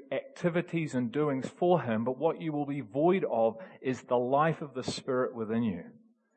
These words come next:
So that ultimately leads to frustration, disillusionment, and death, and you want to give up, and you get stuck. Anyone here stuck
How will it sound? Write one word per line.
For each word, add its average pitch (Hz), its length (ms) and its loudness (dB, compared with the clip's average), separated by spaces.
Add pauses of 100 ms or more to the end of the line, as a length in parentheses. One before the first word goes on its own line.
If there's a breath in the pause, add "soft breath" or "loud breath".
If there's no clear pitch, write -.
(640)
So 135 140 6
that 156 300 4
ultimately 175 600 2
leads 147 360 -2
to 127 160 -2
frustration, 175 1300 0 (540 loud breath)
disillusionment, 151 1080 2 (400 soft breath)
and 117 320 0
death, 160 380 2 (480 loud breath)
and 131 160 0
you 131 100 2
want 123 320 2
to 135 140 -2
give 120 320 -2 (120)
up, 107 300 -4 (880)
and 127 200 2
you 131 120 2
get 123 380 -4 (180)
stuck. - 880 -4 (880)
Anyone 165 380 2
here 165 240 0
stuck - 720 -4